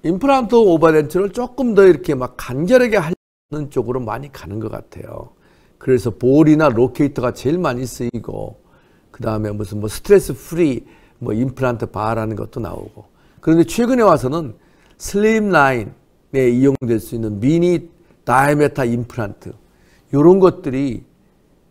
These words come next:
아, 쓰리엠에서 나온 거가 있고 덴튬에서 나온 거가 있습니다. 그다음 사학에도 우리가 넌 스프린트 임플란트를 사용합니다.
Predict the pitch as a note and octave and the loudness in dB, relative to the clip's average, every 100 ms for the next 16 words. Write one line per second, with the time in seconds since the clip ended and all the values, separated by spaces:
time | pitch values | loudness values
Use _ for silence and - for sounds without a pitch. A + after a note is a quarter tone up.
0 | - - - - - - _ _ _ _ | -20 -18 -16 -18 -20 -20 _ _ _ _
1 | - - G#3 G#3+ G#3 F#3+ E3 D#3 C#3 A#2+ | -14 -8 -4 4 6 6 2 2 2 0
2 | A#2 G#2+ G#2 G#2 G2+ - F3+ F3 C3 D3+ | -2 -6 -6 -8 -10 -8 -6 0 2 0
3 | - E3+ C#3+ A#2 G#2 G#2 G#2 - - - | 0 -2 -2 -4 -8 -10 -12 -12 -14 -18
4 | - - _ _ _ _ _ _ _ _ | -20 -20 _ _ _ _ _ _ _ _
5 | _ - G#2 G2+ F3+ G3+ A3 G3+ F3+ G#3 | _ -12 -10 -6 2 6 8 8 6 6
6 | G3 C3 C3 A#2 D3 E3 - - C#3 C3 | 6 2 0 2 0 0 -6 -4 -4 -4
7 | A#2+ G#2+ - G#2+ G#2 A2+ G#2 G2+ - - | -8 -10 -10 -12 -12 -12 -12 -14 -14 -20
8 | - - | -20 -20